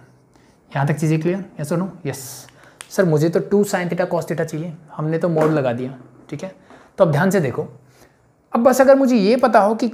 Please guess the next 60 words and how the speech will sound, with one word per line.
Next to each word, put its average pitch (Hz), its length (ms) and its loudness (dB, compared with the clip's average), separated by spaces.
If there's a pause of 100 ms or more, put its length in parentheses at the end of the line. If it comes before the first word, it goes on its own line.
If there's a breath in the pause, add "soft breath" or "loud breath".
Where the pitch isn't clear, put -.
cos 233 220 6
theta 247 220 4
हमेशा 220 300 2
पॉजिटिव 226 380 2
है 240 60 0
तो 247 80 4
अपने 240 220 2
आप 277 160 -2
cos 254 180 -2
theta 226 180 0
बन 196 160 -2
जाएगा। 185 260 -4 (280)
तो 175 160 -12
इसके 208 220 2
लिए 285 120 6
मुझे 254 220 4
क्या 240 120 4
पता 202 160 0
होना 175 100 -4
चाहिए 233 200 -4
कि - 140 -10
theta 247 260 4 (120)
क्या 180 120 2
है 139 120 -2
भाई, 160 120 -2
कौन 214 280 -2
से 254 100 0
क्वाड्रेंट 220 240 4
में 233 80 0
लाई 180 140 2
कर 170 140 -4
रहा 165 120 -2
है 202 100 -4
ये, 139 140 -14 (380 soft breath)
ठीक 131 160 -2
है। 262 100 -6 (560 loud breath)
तो - 60 0
अब 226 160 6
मैंने 277 200 4
देखा 233 220 4
सर 254 220 0 (120)
x - 180 -6
जो 294 120 2
था 226 200 4
माइनस 233 460 2
वन 220 160 2
by 226 100 4
root 214 220 2
टू 214 100 0
से 190 140 0
लेकर 165 280 0
के 233 180 -2 (120)
वन 190 260 2
by 185 200 4
root 175 180 2
टू 180 140 -4
के 254 120 0
बीच 196 280 0
में 160 120 -2
है, 127 180 -6